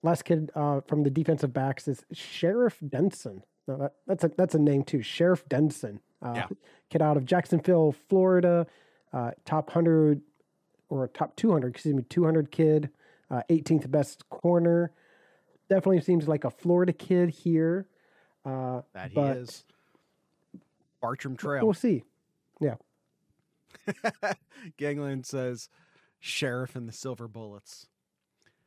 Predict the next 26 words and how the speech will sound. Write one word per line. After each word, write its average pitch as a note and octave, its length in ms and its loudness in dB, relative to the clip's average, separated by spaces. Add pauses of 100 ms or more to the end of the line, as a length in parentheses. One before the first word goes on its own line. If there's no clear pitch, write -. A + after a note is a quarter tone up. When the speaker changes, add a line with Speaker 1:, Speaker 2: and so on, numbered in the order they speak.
(340)
Speaker 1:
Yeah. - 160 -12
Speaker 2:
Oh C3 60 -12
my G#2+ 200 -14
goodness. G2 580 -16 (540)
Y'all B2+ 100 -8
Speaker 1:
All C3 60 -8
right. C3 60 -6 (200)
Speaker 2:
dropping G#2 240 -18
Speaker 1:
Uh, D3+ 120 -6
Speaker 2:
dimes B2 240 -8
over G2+ 200 -16
there. G2+ 180 -14
Gangland E3+ 460 -8
also D#3+ 220 -8
said, C#3+ 220 -10
"No D#3+ 160 -4
one E3+ 100 -6
should D3+ 200 -12
be C#3+ 120 -8
interested C#3 400 -10
in B2+ 100 -10
L C3+ 220 -8
S B2+ 200 -8
U B2+ 160 -8
or A2+ 200 -14
Florida." G#2 400 -18